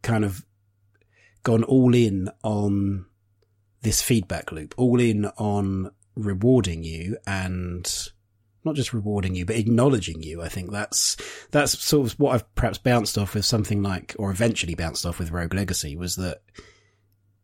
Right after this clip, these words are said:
it gets to a point where it, it stops kind of acknowledging you or, or, but then equally Rogue Legacy was never meant to be played for that amount of time. And that's, that's something that we, uh, we <laughs> found out when we, we spoke to the creators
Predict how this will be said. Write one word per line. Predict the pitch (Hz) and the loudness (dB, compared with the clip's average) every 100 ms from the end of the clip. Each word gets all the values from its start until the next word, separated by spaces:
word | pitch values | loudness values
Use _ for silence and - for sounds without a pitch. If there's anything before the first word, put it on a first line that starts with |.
| _ | _
it | 113 | -4
gets | 92 104 - | -2 -2 -2
to | |
a | 92 | -2
point | 104 90 | -2 -2
where | 90 87 | -4 -6
it, | - _ | -8 _
it | 104 | -6
stops | - - 92 - - - | -4 -2 -4 -4 -4 -2
kind | 117 98 | 0 0
of | 92 | -2
acknowledging | 87 104 101 87 87 85 | -2 -2 -2 -2 -4 -4
you | 85 85 92 | -4 0 2
or, | 90 85 - | 2 0 -4
or, | 95 101 90 113 | -2 -2 -2 0
but | 131 120 | 2 4
then | 131 123 123 - | 6 6 2 2
equally | 127 - 110 110 | 0 0 2 4
Rogue | 110 123 | 6 4
Legacy | 113 101 110 | 4 2 0
was | 104 | 0
never | 107 110 104 | 2 2 2
meant | 104 92 | 0 -2
to | |
be | 95 | -8
played | 87 101 95 - | -4 -2 -2 -2
for | 95 | -4
that | 92 | -4
amount | 87 90 - | -4 -4 -4
of | |
time. | - 110 - - | -4 -4 -4 -8
And | 80 | -8
that's, | 87 - - - - - | -8 -4 -4 -2 -4 -8
that's | 80 - | -10 -6
something | - 82 | -6 -6
that | 73 | -8
we, | 85 87 85 87 | -6 -4 -2 -2
uh, | 87 85 | -4 -6
we | 92 92 - | -4 -6 -6
<laughs> | _ | _
found | - 80 78 | -12 -12 -10
out | 90 - | -10 -8
when | 92 | -4
we, | 98 95 - - - - - - - - - - - _ | -4 -4 -10 -20 -20 -16 -16 -14 -14 -16 -16 -18 -20 _
we | 107 | -2
spoke | 101 107 98 | 0 -2 -2
to | 95 | -6
the | |
creators | - 117 127 95 92 | 0 2 4 2 -2